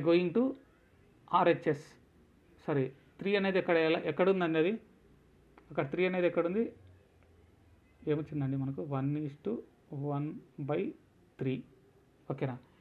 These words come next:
త్రీ అనేది ఇక్కడ ఆర్హెచ్ఎస్ సైడ్ ఉంది డివిజన్లో. By going to ఎల్హెచ్ఎస్, it will become multiplication. So, one into three అయిపోతాయి. So, three is to one. అలా అండి. Three lines కార్ అయినా రాసుకోండి. లేదు సార్, మాకు వచ్చు అనుకుంటే కనుక direct అయినా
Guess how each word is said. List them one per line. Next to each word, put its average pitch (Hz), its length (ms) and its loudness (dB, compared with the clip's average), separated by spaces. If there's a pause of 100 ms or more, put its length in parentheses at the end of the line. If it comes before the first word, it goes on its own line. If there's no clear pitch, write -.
(480)
త్రీ 185 140 0 (100)
అనేది 196 260 -2
ఇక్కడ 139 180 0 (960)
ఆర్హెచ్ఎస్ 170 420 -2
సైడ్ 151 180 2
ఉంది 127 220 0
డివిజన్లో. 139 440 2
By 143 80 2 (100)
going 170 280 4
to 220 60 2 (600)
ఎల్హెచ్ఎస్, 160 440 0
it - 100 -12
will 165 180 -4
become 175 240 -4
multiplication. 139 640 -2
So, 202 60 -2 (760)
one 160 180 2
into 175 220 0
three 160 140 0
అయిపోతాయి. 139 360 -2
So, 226 60 0 (420)
three 147 180 0 (140)
is 139 160 -6
to 247 60 0 (480)
one. 123 120 -6 (920)
అలా 131 180 0
అండి. 120 160 -2 (220)
Three 151 180 -2
lines 151 260 2
కార్ 156 160 2
అయినా 151 220 0
రాసుకోండి. 175 340 -4 (100)
లేదు 170 180 6
సార్, 175 200 -2
మాకు 156 160 -2
వచ్చు 143 200 -2
అనుకుంటే 165 340 -4
కనుక 208 200 -4
direct 139 320 2
అయినా 139 140 -2